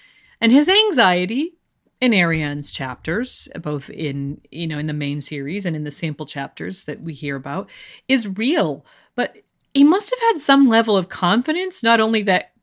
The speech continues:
Quentin could convince Dany, but also in the value of convincing Dany, or why send him?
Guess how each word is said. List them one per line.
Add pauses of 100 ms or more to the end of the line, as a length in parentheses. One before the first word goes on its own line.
Quentin (240)
could
convince
Dany,
but (100)
also
in
the
value (600)
of
convincing
Dany,
or
why
send
him?